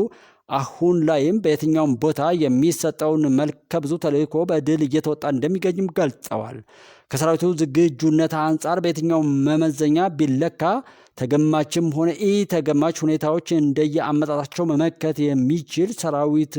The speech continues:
መኖሩን አስረድተዋል። በተቋማዊ የሪፎርም ስራ፣ በሰው ኃይሉ ግንባታ፣ በአደረጃጀቱ፣ በአሰራሩና በትጥቁ ኢትዮጵያን ሊመጥን የሚችል ሰራዊት ሆኗል ብለዋል። ለቀጠናው ሰላምና መረጋጋት የበኩሉን ሚና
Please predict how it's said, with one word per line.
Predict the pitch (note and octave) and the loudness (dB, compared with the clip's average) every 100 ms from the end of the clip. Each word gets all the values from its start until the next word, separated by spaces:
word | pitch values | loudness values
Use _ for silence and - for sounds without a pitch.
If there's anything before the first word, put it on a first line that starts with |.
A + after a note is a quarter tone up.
| C3 | -2
መኖሩን | B2 D3+ D#3 F3 | 0 0 0 -2
አስረድተዋል። | E3+ F#3+ D3 A2 - - _ - - - | -2 -4 -6 -8 -12 -14 _ -20 -20 -10
በተቋማዊ | A#2 C#3+ D3+ D#3 F3+ G3 | -6 -2 0 2 2 2
የሪፎርም | D#3 D3 C3+ E3+ E3 - E3 C#3+ C#3 C3 | 2 2 2 0 0 0 0 2 2 0
ስራ፣ | - D#3 C#3+ F#3+ | -2 -2 0 0
በሰው | G3 C#3+ - E3 D3 | -2 -4 -2 -2 -4
ኃይሉ | - D3+ D3+ | -4 -2 -2
ግንባታ፣ | D3 C3+ D#3 F#3+ | -2 -2 -2 -2
በአደረጃጀቱ፣ | F3 D3 B2 D3 D3+ C3 E3 D3+ A#3 - - - | 0 -2 -2 -2 0 0 -2 -2 -4 -6 -20 -14
በአሰራሩና | - A2 C3 C#3 D3 F#3 G#3+ | -8 -6 -2 0 0 2 0
በትጥቁ | E3+ C#3 C#3 B2+ E3 D#3+ - E3+ G3 | 0 0 0 0 -2 -2 -4 -2 0
ኢትዮጵያን | E3 D#3 D#3+ D#3 D#3+ F#3+ | 0 -2 -4 -2 0 0
ሊመጥን | C#3+ C#3+ E3 - E3 | 2 2 0 -2 0
የሚችል | D3 D3 E3+ E3+ D#3 | 2 2 0 -2 -4
ሰራዊት | - D3+ C#3+ D3 D3+ D#3+ | -2 -2 0 2 0 -2
ሆኗል | - F3 F3 F3 F#3+ E3+ | -4 -2 -2 -2 -6 -14
ብለዋል። | - A#2 A#2 - | -14 -14 -14 -14
ለቀጠናው | D3+ C#3+ D3+ D#3 E3+ F3+ F3+ - - - | -10 -6 -2 0 2 0 -4 -20 -20 -10
ሰላምና | B2+ C#3 D#3+ E3 E3 | -2 2 4 2 2
መረጋጋት | D#3 D#3 D#3 F3 - | 0 0 0 -2 0
የበኩሉን | D#3+ C#3+ D#3 E3 D#3+ E3 | 0 0 -2 0 2 2
ሚና | C#3+ D#3 | 4 4